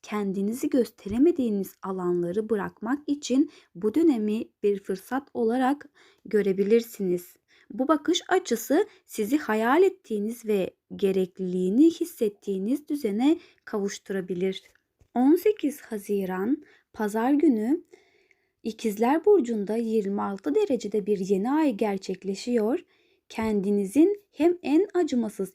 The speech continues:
eleştirmeni hem de en büyük taraftarı olabilirsiniz. İkizler Burcu'nda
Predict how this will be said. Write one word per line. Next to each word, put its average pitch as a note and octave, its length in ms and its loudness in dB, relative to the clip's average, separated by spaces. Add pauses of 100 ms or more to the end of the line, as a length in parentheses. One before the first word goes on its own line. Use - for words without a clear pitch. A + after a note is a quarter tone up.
eleştirmeni F#3+ 1040 -2 (220)
hem D#4 340 4
de - 40 2 (140)
en F4+ 280 2
büyük A#3+ 340 0
taraftarı G3+ 1000 -4
olabilirsiniz. G3+ 1080 0 (280)
İkizler A#3 760 2
Burcu'nda G3 640 -2